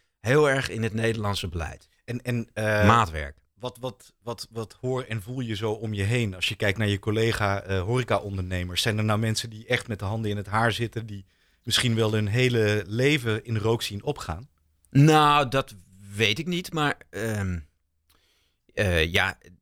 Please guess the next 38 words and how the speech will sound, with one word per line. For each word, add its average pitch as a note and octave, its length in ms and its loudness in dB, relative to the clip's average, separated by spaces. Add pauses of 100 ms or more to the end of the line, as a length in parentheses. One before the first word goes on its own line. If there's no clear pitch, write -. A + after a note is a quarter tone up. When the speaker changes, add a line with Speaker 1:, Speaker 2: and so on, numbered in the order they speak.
(240)
Speaker 1:
mensen G#2+ 400 -2
houden A#2+ 340 2
natuurlijk G#2 300 -6
altijd, A#2+ 300 -2
eh, G2+ 200 -8
go-, - 160 -14
goede B2 300 6
moed. - 340 0 (260)
En B2+ 140 4
ik B2+ 100 4
moet F3+ 240 6
zeggen F3 260 4
dat C#3 100 2
de A#2+ 60 2
steunpakketten D3+ 840 2 (400)
op - 180 -6
zich - 200 2
heel A#2+ 240 8
goed, - 340 0 (340)
tot - 280 0
nog A#2 240 6
toe G#2 180 0
heel G#2+ 140 6
goed G2+ 160 0
hun G2 100 4
werk A#2+ 220 6
hebben E2+ 180 -10
gedaan. E2+ 340 -4 (240)
Eh, G2 360 -2 (380)
en C3+ 140 4
leveranciers, B2+ 760 4 (300)
eh, F#2 480 -6
huisbazen, A2+ 960 0
iedereen D3 320 2
zal A#2+ 140 2
mee D3 220 6
moeten G2+ 440 -2
werken, E2 400 -6